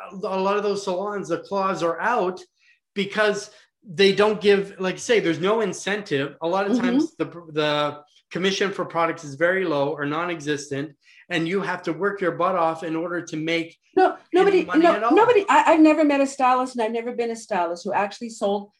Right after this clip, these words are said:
Speaker 2: a, a ten dollar product for the dollar she made. That is
Speaker 1: Yeah.
Speaker 2: not the motivator. People do not <clears throat> go out and sell.
Speaker 1: Mm-mm.
Speaker 2: Honestly, a thousand dollars worth of retail for the hundred bucks. I'm sorry.
Speaker 1: No.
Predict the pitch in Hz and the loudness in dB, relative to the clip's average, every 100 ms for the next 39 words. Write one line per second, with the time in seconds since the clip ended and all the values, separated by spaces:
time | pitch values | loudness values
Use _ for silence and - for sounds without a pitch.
0 | _ - 180 - - 196 226 226 226 226 | _ -2 -2 0 -6 -6 -2 0 -2 2
1 | 208 175 - 180 170 156 151 156 156 147 | 2 2 -2 -12 -4 -2 -2 -4 -6 -6
2 | 131 - _ _ 208 233 269 - 208 202 | -6 -14 _ _ 0 2 0 0 2 2
3 | 208 185 165 165 151 143 143 226 294 285 | 0 -6 -8 -8 -6 -8 -10 -12 -10 -2
4 | 285 247 214 220 220 - _ _ _ _ | 2 2 2 2 0 -6 _ _ _ _
5 | _ _ _ _ _ _ 190 285 226 - | _ _ _ _ _ _ 0 4 2 0
6 | _ _ - 240 202 196 208 196 156 - | _ _ 2 6 6 2 -2 0 0 -4
7 | _ _ 156 165 151 139 185 196 202 180 | _ _ -12 -8 -4 -4 -2 -2 -4 -6
8 | 170 - _ _ - 196 202 320 240 220 | -8 -10 _ _ 0 4 4 4 2 2
9 | 190 185 185 190 180 180 156 156 156 151 | 4 4 0 -6 -12 -12 -6 -6 -4 -8
10 | 151 160 151 147 147 135 143 - - 165 | -8 -10 -10 -10 -10 -10 -12 -14 -14 -14
11 | 170 165 156 120 110 | -8 -6 -4 -6 -12